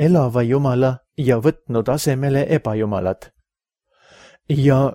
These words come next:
kuidas töö, nõnda palk,“ nagu ütleb vanasõnagi. Loen salmid üheksateist ja kakskümmend. Issand on mu tugevus ja varjupaik,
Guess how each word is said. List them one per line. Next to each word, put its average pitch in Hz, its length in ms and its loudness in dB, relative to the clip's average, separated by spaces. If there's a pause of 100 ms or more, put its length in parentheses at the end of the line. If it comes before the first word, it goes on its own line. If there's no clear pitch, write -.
(140)
kuidas 117 560 0
töö, 156 400 2
nõnda 151 360 0
palk,“ - 540 -4 (180)
nagu 127 300 0
ütleb 147 300 0
vanasõnagi. 107 760 -2 (2750)
Loen 139 340 0
salmid 123 460 -2
üheksateist 139 840 -2
ja 123 200 -2
kakskümmend. 107 800 -6 (1800)
Issand 143 560 0
on 117 180 0
mu 107 160 0
tugevus 147 720 0
ja 135 260 0
varjupaik, 110 800 0